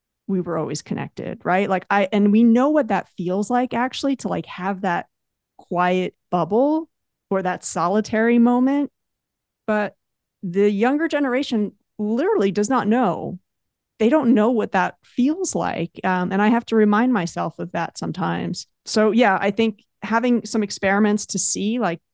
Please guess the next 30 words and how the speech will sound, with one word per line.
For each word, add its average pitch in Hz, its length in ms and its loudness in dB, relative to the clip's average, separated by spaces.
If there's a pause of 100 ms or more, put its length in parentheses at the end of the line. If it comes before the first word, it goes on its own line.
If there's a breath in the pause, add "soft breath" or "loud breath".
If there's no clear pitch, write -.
(400)
is 190 140 -2
this 226 160 -2
a 262 60 -6
habit 226 300 0
I 196 80 2
wanna 170 180 -2
keep 214 340 -2 (640)
or 190 80 -2
I 185 40 -2
wanna 175 180 -2
change 214 800 2
is 214 180 -2
really, 226 400 2
really 208 320 2
an 202 80 0
important 208 460 -6
one. 214 480 0
And 202 160 2
then 196 320 0 (120)
I 180 100 -2
think 262 160 4
just 330 180 -2
paying 254 200 2
attention 226 500 0
to 180 520 -2 (160)
the 185 200 -4
tech - 340 -4
that - 180 -6
you 220 140 -4
use. 175 800 -6